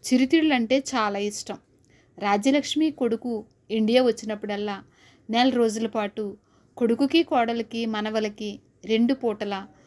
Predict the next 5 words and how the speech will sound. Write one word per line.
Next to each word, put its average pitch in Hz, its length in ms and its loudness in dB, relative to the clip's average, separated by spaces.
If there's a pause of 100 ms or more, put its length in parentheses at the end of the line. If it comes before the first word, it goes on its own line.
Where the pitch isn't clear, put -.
(240)
ఎవరికిష్టమైనవి 285 1080 0 (380)
వారికి 233 260 0
తయారు 226 500 -4
చేసి 226 240 -4
పెట్టి 240 460 -6